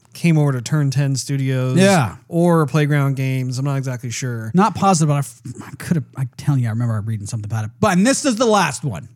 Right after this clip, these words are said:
Speaker 1: Oh, the last one.
Speaker 2: The best for last. <laughs> Need for
Speaker 1: Mm.
Speaker 2: Speed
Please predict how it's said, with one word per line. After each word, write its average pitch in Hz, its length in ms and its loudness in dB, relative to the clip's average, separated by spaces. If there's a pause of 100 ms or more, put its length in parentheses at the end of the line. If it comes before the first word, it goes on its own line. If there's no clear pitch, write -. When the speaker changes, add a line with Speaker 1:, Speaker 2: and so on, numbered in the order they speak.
Speaker 1:
Oh, 160 280 2
the 120 120 -4
last 117 360 -8
one. 151 500 -4 (720)
Speaker 2:
The 160 80 0
best - 260 -4
for 147 100 -12
last. - 360 -16 (760)
<laughs> 196 680 2
Need 214 300 6
for 143 200 4
Speaker 1:
Mm. 214 180 2
Speaker 2:
Speed 226 540 4